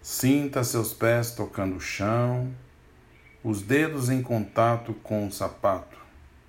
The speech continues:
Mova seus dedos m-, vagarosamente, sentindo o movimento.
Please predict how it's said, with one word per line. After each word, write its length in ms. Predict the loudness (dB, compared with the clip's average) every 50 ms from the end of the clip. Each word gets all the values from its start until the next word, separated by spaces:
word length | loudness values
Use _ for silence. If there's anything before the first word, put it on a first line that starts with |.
| -20 -20 -20 -20 -20 -20 -20 -20 -20 -20 -20 -20 -20 -8 -2
Mova 520 | 2 4 6 6 6 4 2 2 2 2
seus 380 | 2 2 0 0 0 0 0 0
dedos 760 | 0 2 4 4 4 2 0 -2 -4 -6 -6 -8 -10 -16 -18 -20 -20 -20 -18 -6 0
m-, 300 | 2 4 4 4 2 -2
vagarosamente, 1600 | 2 4 6 6 6 4 4 4 4 4 6 4 4 4 2 2 0 0 2 2 2 4 4 4 2 0 -2 -4 -8 -10 -10 -12 -14 -20 -20 -20 -20 -18
sentindo 960 | -12 -8 -2 0 2 2 2 0 -2 -4 -4 -2 0 0 0 0 0 -2 -2 -2
o 240 | -2 -2 -2 -2
movimento. 840 | 0 0 0 0 0 0 0 2 4 4 2 2 0 -4 -8 -12 -16